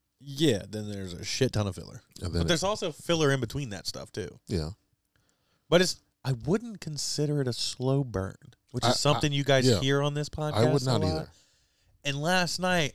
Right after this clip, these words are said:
Speaker 1: my dumbass, 'cause I watch them the night before typically, and usually I'll research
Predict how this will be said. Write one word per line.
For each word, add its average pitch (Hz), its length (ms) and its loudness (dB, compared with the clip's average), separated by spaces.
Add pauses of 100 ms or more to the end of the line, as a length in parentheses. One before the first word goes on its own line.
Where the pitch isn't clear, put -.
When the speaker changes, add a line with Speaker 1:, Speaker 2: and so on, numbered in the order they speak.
Speaker 1:
my 127 320 0
dumbass, 95 800 -6 (160)
'cause 123 100 -4
I 135 140 -2
watch 143 340 0
them 131 100 -10
the 120 80 -6
night 113 220 -2
before 113 320 -4
typically, 101 500 -12 (160)
and 147 160 -4
usually 175 640 4 (220)
I'll 110 220 0
research 110 800 -2